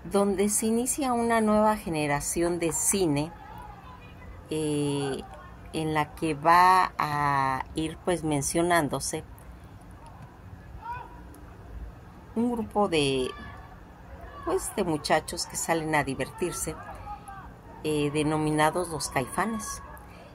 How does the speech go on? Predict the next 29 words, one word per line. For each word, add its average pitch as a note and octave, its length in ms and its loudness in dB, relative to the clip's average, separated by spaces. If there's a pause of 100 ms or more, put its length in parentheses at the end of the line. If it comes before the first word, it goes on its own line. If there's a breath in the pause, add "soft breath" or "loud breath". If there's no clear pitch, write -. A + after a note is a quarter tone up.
(120)
El A#3+ 140 -4
término C4+ 840 4 (140)
general D#3+ 520 4
es - 260 0 (120)
un G3+ 140 0
caifán. G3 460 2 (880 loud breath)
Era B3 320 4
un B3 160 2
sujeto A3 840 2
al E3 180 8
borde, F3 520 2 (100)
pues, E3+ 160 -2
casi G#3+ 320 -4
de F3 160 2
la B2 220 4
ley, D#3+ 340 0 (920 loud breath)
que F3 140 0
se E3 640 4
ha G#3 140 4
conseguido, G3 920 -2
pues, F4 260 -2
el E3 120 2
respeto D#3+ 840 0 (380 loud breath)
y D3+ 160 2
el C#3+ 100 4
liderazgo D3 640 2 (220)
de B2 80 -6
su - 160 -12
barrio. E3+ 400 0